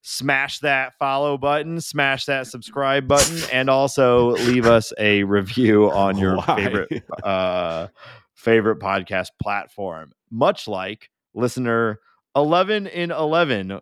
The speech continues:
Speaker 1: great name, did, uh, leaving very, very nice things, uh, saying, uh, "Great podcast for Saint Louis Cardinal fans." Well, I think you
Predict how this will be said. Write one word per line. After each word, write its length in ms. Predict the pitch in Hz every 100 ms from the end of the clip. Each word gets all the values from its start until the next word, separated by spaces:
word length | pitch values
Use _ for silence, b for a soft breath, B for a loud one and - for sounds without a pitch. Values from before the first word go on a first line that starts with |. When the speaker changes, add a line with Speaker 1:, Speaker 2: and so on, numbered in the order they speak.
| _
Speaker 1:
great 220 | 113 117
name, 340 | 98 92 92 90 101
did, 400 | 98 95 92 92
uh, 380 | - 92 92 92
leaving 440 | 110 110 110 110
very, 380 | 120 127 123 117
very 320 | 107 104 98
nice 280 | 98 92 -
things, 440 | 98 90 98 - -
uh, 460 | 92 82 78 78 - _ _ _ _ _ _ _ _ _ _
saying, 500 | - 147 139 135 127
uh, 640 | 120 107 104 98 98 98 - 120
"Great 300 | 139 165 -
podcast 680 | 147 147 135 151 139 131 -
for 120 | 120
Saint 220 | - 131
Louis 200 | 120 113 -
Cardinal 280 | 117 107 101
fans." 640 | - 135 131 127 127 123
Well, 240 | 120 117
I 220 | 87 123
think 320 | 135 123 104 131
you 500 | 139 107 110 117